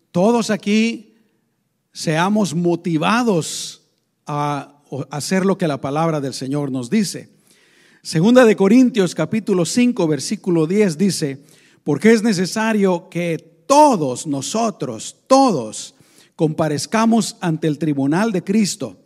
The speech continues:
para que cada uno reciba según lo bueno o lo malo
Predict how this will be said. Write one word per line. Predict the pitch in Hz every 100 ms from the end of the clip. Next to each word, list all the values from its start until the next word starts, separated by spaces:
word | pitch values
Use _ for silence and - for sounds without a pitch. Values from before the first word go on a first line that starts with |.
| _ _ _ _ _ -
para | 165 165
que | 160 -
cada | 220 247
uno | 240 254 247
reciba | 220 185 - 254 247 247 220 - -
según | - - 170 170 233 247 240 226
lo | 175 160 151
bueno | 190 247 240 247 254 - - -
o | 175
lo | 156 143
malo | 185 233 233 226 -